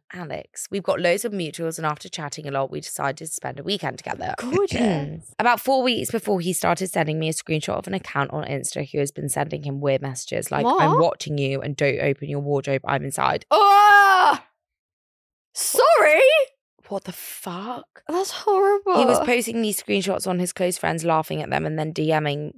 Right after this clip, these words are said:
Speaker 1: them to me, and he would talk about how weird it was." No, I've got goosebumps.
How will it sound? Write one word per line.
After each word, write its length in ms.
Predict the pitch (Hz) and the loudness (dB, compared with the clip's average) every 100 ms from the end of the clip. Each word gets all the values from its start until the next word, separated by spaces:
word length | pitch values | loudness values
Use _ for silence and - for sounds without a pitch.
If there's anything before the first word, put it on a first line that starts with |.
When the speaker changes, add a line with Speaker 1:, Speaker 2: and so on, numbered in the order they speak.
| - | -6
Speaker 1:
them 200 | 151 147 | -4 -6
to 120 | 156 | -8
me, 120 | 147 151 | -6 -6
and 140 | 147 | -6
he 120 | 139 | -6
would 160 | 151 160 _ | -8 -8 _
talk 260 | - 156 | -10 -8
about 200 | - - | -4 -6
how 120 | - 147 | -2 -2
weird 300 | 151 143 - | 0 0 -2
it 80 | |
was." 260 | - 143 151 | -4 -4 0
No, 140 | 226 | 0
I've 180 | 214 214 | 2 0
got 140 | 226 208 | -2 -4
goosebumps. 680 | 226 - 113 - - - | -4 -4 -6 -8 -12 -20